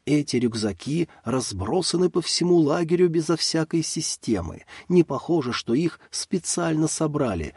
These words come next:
чтобы оставить в лагере как лишний груз. Лагерь действительно покинули быстро,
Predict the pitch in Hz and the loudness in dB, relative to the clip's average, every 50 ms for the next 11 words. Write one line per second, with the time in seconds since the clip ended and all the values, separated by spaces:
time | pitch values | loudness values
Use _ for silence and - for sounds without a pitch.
0 | - - - - - 156 135 123 110 - - - - 147 151 139 123 - 113 95 | -14 -14 -6 0 2 2 2 2 0 -2 -4 -2 0 0 0 0 0 -2 -4 -4
1 | 95 110 135 160 156 151 160 165 170 170 156 - - - _ - 202 175 - - | -2 0 0 0 4 6 6 6 6 4 0 -2 -8 -16 _ -2 -2 0 2 2
2 | 156 160 156 143 - - - 143 143 139 127 131 131 113 98 85 - - - - | 2 4 4 2 0 -2 -2 0 0 0 0 0 -2 -2 -2 -4 -6 -8 -8 -10
3 | - - _ _ _ _ _ _ - - _ - 90 104 139 165 170 170 156 143 | -10 -14 _ _ _ _ _ _ -20 -16 _ -8 -4 -2 -2 -2 -2 -2 2 4
4 | 160 156 156 143 147 147 - - - - 165 165 - - 147 147 151 147 - - | 4 4 4 4 2 0 -2 -2 -4 -2 -2 -2 0 0 2 2 2 2 2 0
5 | 143 131 - - 160 151 147 143 147 139 135 135 160 160 123 - - - - - | -2 -4 0 2 4 4 6 6 4 4 4 2 2 2 2 -2 -6 -8 -8 -8
6 | 80 78 - | -8 -8 -8